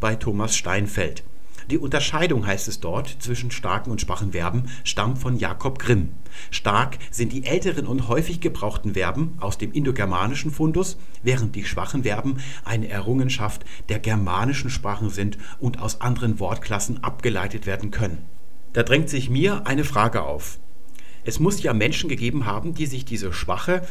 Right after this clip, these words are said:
Beugung irgendwann mal ausgedacht haben. Das sind also wirkliche Menschen gewesen, die eine wirkliche Sprache gesprochen haben.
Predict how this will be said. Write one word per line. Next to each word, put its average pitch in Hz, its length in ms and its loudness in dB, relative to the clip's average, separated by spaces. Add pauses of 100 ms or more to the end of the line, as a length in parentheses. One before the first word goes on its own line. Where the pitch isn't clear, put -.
(160)
Beugung 131 440 0
irgendwann 127 320 0
mal 120 140 -2
ausgedacht 110 640 0
haben. 76 300 -2 (640)
Das - 140 0
sind 156 180 -2
also 120 300 2
wirkliche 156 360 2
Menschen 135 440 0
gewesen, 151 420 0
die 151 160 -2
eine 104 320 0
wirkliche 160 400 2
Sprache 113 440 -2
gesprochen 123 540 -2
haben. 78 260 -2